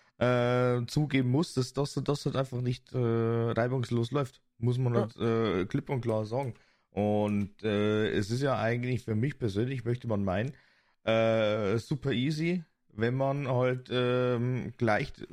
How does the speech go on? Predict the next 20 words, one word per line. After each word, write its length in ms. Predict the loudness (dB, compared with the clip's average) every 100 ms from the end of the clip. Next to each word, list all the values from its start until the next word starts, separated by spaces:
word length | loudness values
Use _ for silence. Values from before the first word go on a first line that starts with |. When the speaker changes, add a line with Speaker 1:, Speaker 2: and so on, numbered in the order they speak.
| -14 -4
Speaker 1:
ja, 340 | 0 2 0
Klartext 500 | 0 0 0 -2 -2
redet 320 | -2 0 -2
und, 420 | -4 -2 -2 -4 -2
äh, 400 | 0 2 2 0 -4 -20 -4
auch 220 | -2 2
weiterhin 500 | 2 2 2 0 0
konsequent 640 | -2 -2 -2 -2 -2 -4 -6 -6
wirklich, 360 | -4 -2 -2
wirklich, 320 | -2 -2 -2 -2
wirklich 240 | -2 -2
immer 200 | -2 0
sagt, 220 | -2 -2
„Okay, 240 | -2 -2 -4
gut, 260 | -4 -2
wir 80 | -2
bleiben 340 | 0 0 0
jetzt 160 | -2 -2
im 160 | -2 -2
Gespräch 560 | -2 0 0 0 -6